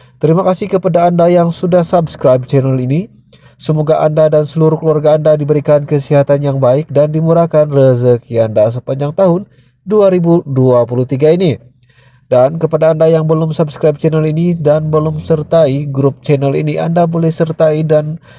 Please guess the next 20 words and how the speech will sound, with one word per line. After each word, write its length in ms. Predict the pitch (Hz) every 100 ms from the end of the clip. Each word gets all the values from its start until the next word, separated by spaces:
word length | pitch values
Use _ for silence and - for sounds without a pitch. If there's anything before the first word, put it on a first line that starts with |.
| _
subscribe 480 | - 185 165 - 165
channel 320 | - 156 156
ini 240 | 147 151
sekarang 560 | 147 - 135 139 131 131
juga, 320 | 131 127 127
tanda 320 | - 214 214
sokongan 640 | 170 175 170 165 165 170 -
dan 320 | 127 143 135
bantuan, 640 | 131 127 139 131 131 131 - - _ _
uh, 240 | 113 117
kepada 400 | - 113 113 117
channel 400 | 113 131 120 113
ini. 400 | 117 113 104 98 _ _ _ _ -
Nah, 320 | 165 185 120
tanpa 320 | 143 151 180
membuang 320 | 180 190 196
masa 240 | 190 196 202
lagi, 240 | 202 165
saya 240 | 175 151 127
akan 160 | 135